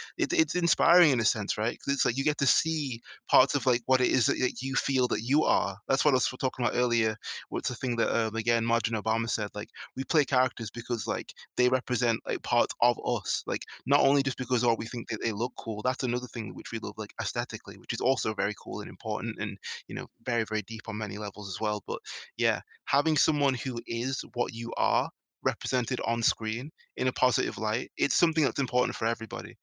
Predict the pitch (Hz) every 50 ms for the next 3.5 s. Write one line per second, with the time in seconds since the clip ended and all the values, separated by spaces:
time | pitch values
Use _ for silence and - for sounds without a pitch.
0 | _ _ _ - 113 120 127 - - 135 127 117 - 117 110 123 - 123 120 117
1 | - 117 - 113 110 - - 110 - - - 113 110 107 107 - - 113 104 -
2 | - 117 113 110 117 113 - - - - - 110 - 113 104 107 101 101 101 _
3 | _ _ _ _ _ _ _ 110 104 101